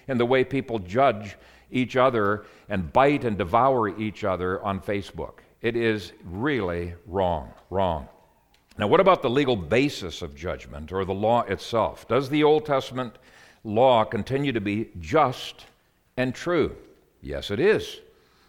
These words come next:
In Romans seven, verse twelve, Paul said, "Therefore the law is holy and the commandment holy and just and good." And in context, he's referring to the Old Testament commandments that he just finished quoting, right? He's not embarrassed at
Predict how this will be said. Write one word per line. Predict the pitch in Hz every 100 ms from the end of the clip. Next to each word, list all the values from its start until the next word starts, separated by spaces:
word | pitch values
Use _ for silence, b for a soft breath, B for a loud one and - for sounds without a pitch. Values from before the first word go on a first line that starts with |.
| b
In | 101
Romans | 110 131 139 123
seven, | 139 127 131
verse | 131 120
twelve, | - 147 135 107
Paul | 123 120
said, | 127 123 104 110
"Therefore | 113 127 143 151
the | 123
law | 101 107 120 151 135
is | 113 -
holy | - 113 127 151 180
and | 110
the | 90
commandment | - 107 107 127 147 160 -
holy | - 127 143 160 175 -
and | 95 90
just | 80 107 135 151 - -
and | 131 123 104
good." | 113 160 120 73 - B B -
And | 123
in |
context, | 110 170 233 254 120 104 - -
he's | 143 185
referring | 220 208 139 131
to | 139
the | 117
Old | 120 165
Testament | - 170 165 123
commandments | 135 143 202 151 139
that |
he | 139
just | 160 165 -
finished | 135 147 -
quoting, | - 196 117 - b b b b _
right? | 95 147 208 B B B
He's | - 196 214
not | 156 180 185 165
embarrassed | 180 165 160 175 185 -
at | 170